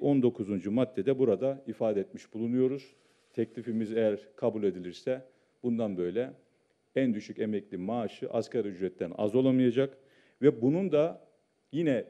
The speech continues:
tüik'in belirlediği enflasyona göre altı ayda bir yenilenmesini arzu ediyoruz. Bakın öyle bir noktaya getirildi ki son bir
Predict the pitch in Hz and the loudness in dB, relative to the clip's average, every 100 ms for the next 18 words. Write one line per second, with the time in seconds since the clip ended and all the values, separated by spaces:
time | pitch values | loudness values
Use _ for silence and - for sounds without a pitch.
0 | - 165 160 - 127 117 113 110 110 107 | -10 -10 -8 -4 0 2 2 2 0 0
1 | 117 113 123 123 - 131 135 135 107 104 | -2 -4 0 0 0 -2 2 2 2 2
2 | 139 - _ _ _ - 127 123 156 127 | 2 -2 _ _ _ 0 0 2 2 2
3 | 107 101 101 120 127 113 101 95 - 113 | 2 0 2 4 4 4 2 -2 -2 -4
4 | 160 160 - 117 107 98 92 85 80 78 | -4 -6 0 4 4 4 2 2 -4 -8
5 | - _ _ - _ - 170 175 160 - | -20 _ _ -20 _ 4 6 6 2 0
6 | - 151 190 180 170 - 165 151 147 151 | 4 6 6 4 2 2 2 2 2 0
7 | 147 147 151 120 - 147 160 147 139 | -2 -2 -4 -4 0 2 4 2 0